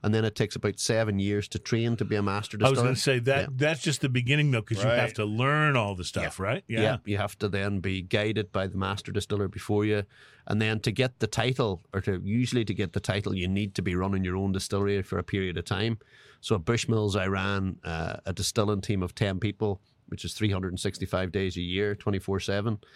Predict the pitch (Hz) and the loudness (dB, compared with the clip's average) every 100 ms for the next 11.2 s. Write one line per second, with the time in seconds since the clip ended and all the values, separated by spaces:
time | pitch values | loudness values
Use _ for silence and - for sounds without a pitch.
0 | - - - - 92 95 92 85 - - | -20 -20 -16 -2 0 0 -2 -6 -6 0
1 | 117 104 107 107 107 101 - 110 104 104 | 2 4 2 2 2 0 -2 0 2 0
2 | 101 - 87 95 107 - 104 95 98 - | -2 -6 -4 -2 -2 -2 -2 -2 -4 -2
3 | 104 101 104 107 101 98 - 113 - 107 | -2 0 -2 -2 -2 -2 -2 -2 0 0
4 | 101 95 - - _ - - - _ - | 0 -2 -8 -16 _ -20 -20 -20 _ -2
5 | 90 90 90 92 98 90 104 104 107 - | 0 0 0 -2 -2 0 2 2 0 0
6 | 110 104 98 _ - - 113 110 101 - | 0 0 -4 _ -10 -2 0 0 -2 -4
7 | 95 104 95 92 98 - 127 120 - 120 | -2 -2 0 -2 -8 -4 0 2 2 2
8 | 113 107 101 101 - - 98 98 110 92 | 2 0 0 0 -2 -2 -2 -2 0 0
9 | 101 123 - - - - 104 113 110 107 | 0 -2 -6 -10 -8 -2 0 0 0 0
10 | 101 _ _ - 127 113 117 113 - 110 | -2 _ _ 0 2 4 2 2 2 2
11 | 104 95 | 2 -2